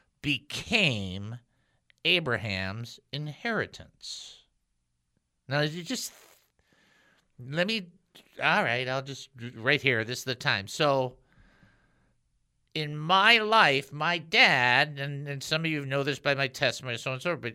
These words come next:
when I was first became a Christian, he offered me, s-, when I was eighteen, <laughs> six million dollars in a cash bank account.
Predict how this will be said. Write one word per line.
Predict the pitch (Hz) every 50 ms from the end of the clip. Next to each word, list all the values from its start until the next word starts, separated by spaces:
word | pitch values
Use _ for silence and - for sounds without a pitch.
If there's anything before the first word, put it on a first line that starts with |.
| 143 - -
when | 120 120 120 127
I | 135 147
was | 156 139 -
first | - - - 143 156 156 -
became | - 165 165 - 175 170
a | 170 165
Christian, | - 202 208 208 - - 120
he | 117 143 160
offered | 175 170 156 - 160 143 131
me, | 139 135 131 131 135 139 - _ _ _ _ - - - _ _ _ _
s-, | - - - - -
when | 143 139 139 135
I | 143 165 175
was | 151 139 123 117 - - - _ _ _ _ _ _ _ _ _ -
eighteen, | 233 277 302 302 - - _ - - - 311 294 254 185 113 82 80 80 - - - - - -
<laughs> | - - - - _ _
six | - - - - - - - 359 349 311 - - - - - -
million | 147 165 180 202 233 247 240 247 254 247 240 240 233 220
dollars | 202 202 202 196 202 180 156 139 127 120 113 - -
in | - 151 143
a | 135
cash | - - - 165 165 165 156 - -
bank | - 160 175 170 -
account. | 131 98 - 82 73 -